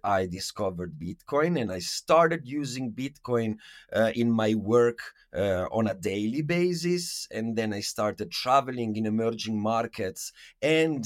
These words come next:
hyperinflating economy, chronicling Bitcoin adoption,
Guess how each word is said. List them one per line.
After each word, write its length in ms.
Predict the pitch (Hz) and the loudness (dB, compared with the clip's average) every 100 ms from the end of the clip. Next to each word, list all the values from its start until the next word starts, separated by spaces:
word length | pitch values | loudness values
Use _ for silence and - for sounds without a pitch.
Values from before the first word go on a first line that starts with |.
| 110 - | -6 -2
hyperinflating 1080 | 135 143 131 123 120 110 117 120 120 123 120 - | 0 0 -2 -4 -4 -4 -2 0 -2 -4 -6 -8
economy, 680 | - 120 120 120 104 98 87 - - | -10 -2 0 2 0 -4 -8 -14 -14
chronicling 800 | - 139 151 139 - 117 110 98 | -2 2 2 0 -2 -2 0 -2
Bitcoin 520 | 110 - - 131 120 | -4 -8 -4 0 0
adoption, 760 | 107 107 104 - - 92 87 | 2 2 0 -2 -4 -2 -4